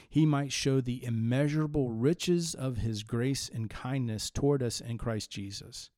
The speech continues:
For by grace you have been saved through faith. It's not of your own doing, it is the gift of God, not as a result of works, so that no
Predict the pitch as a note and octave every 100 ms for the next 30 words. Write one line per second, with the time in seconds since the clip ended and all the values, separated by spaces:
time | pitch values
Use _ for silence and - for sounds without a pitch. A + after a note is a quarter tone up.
0 | _ _ _ - _ B2+ G#2+ G#2+ A2 A#2
1 | B2 D3+ D#3+ - C3+ A2+ A2+ A2+ G#2+ -
2 | A2+ G#2 - A#2 - A2+ G#2 G#2 - -
3 | - C#3+ C3+ A#2+ A#2 A#2+ D3+ D3+ C#3+ C3+
4 | C3+ B2+ A#2+ B2+ A#2 G#2+ - B2+ A2+ G#2
5 | G#2 G#2 A#2 B2 - G#2+ - G#2+ G#2 G#2
6 | - _ _ _ - - - A2 A#2 D3
7 | C#3+ A#2+ A2+ A2 G#2 A2+ B2 - G#2+ G#2+
8 | A#2 D3+ F3+ - - - - - B2 A2+
9 | A2+ A2+ A2+ A#2+ B2+ B2+